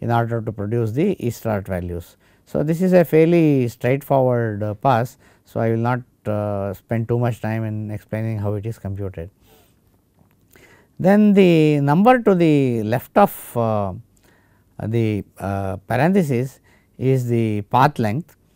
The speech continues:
So, you know, that is easy to compute again, you know, we start with the, uh,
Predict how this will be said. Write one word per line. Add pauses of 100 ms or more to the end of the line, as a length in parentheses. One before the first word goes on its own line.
(320)
So,
you
know, (160)
that
is
easy
to
compute
again,
you
know,
we
start
with
the, (640)
uh,